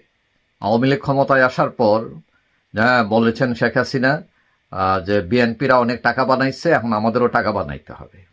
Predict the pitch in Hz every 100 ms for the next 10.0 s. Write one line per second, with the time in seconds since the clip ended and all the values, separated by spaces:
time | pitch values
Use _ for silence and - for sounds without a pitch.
0 | _ _ _ _ _ - - 160 160 170
1 | 175 175 190 151 120 160 180 170 160 151
2 | 147 139 147 156 175 160 160 170 151 90
3 | 85 _ _ _ _ - 110 110 90 135
4 | 143 160 143 131 139 135 151 110 113 147
5 | 147 160 151 143 - 120 87 - - 127
6 | 151 123 101 78 - - - _ _ _
7 | _ _ _ _ _ _ _ _ _ -
8 | 127 202 175 151 165 - _ _ - 135
9 | 156 175 - - 151 156 107 82 76